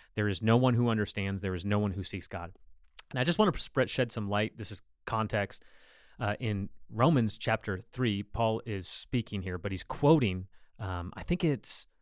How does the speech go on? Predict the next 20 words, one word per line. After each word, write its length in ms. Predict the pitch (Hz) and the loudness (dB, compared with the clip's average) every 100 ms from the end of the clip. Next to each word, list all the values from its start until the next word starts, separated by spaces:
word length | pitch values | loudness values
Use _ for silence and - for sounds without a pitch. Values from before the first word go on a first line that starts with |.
| _ - - - | _ -20 -18 -6
Isaiah, 680 | 101 92 104 110 123 135 131 | -4 -2 2 2 2 -2 -8
or 160 | 104 92 | -8 -2
Ecclesi-, 180 | - 185 | 2 2
it's 160 | 170 | 2
Ecclesiastes 640 | - - 156 135 123 - 113 | 0 2 4 4 2 0 -4
seven 320 | 107 85 92 - - - | -4 -4 -6 -8 -18 -8
and 240 | 123 104 95 | -2 0 0
Psalm 300 | - 113 110 | 2 2 2
fourteen 400 | 120 110 113 104 | 0 0 0 -2
and 100 | 95 | -2
Psalm 200 | 101 95 | -2 -4
fifty-three. 560 | 107 98 - 87 80 - - - - | -6 -10 -10 -10 -12 -16 -20 -14 -2
And 180 | 113 107 | 0 2
so 280 | 120 104 - - _ _ | 2 0 -4 -18 _ _
Romans 460 | 113 123 156 117 - | 2 4 4 2 -2
three 520 | - 123 135 101 95 - | -2 0 2 0 -6 -12
ten 240 | - 135 127 | -4 0 0
and 100 | 107 | 0
eleven, 520 | 95 107 110 85 87 - - - - - - - | 0 0 0 -4 -12 -16 -20 -20 -20 -20 -20 -8
uh, 220 | 98 92 | -6 -6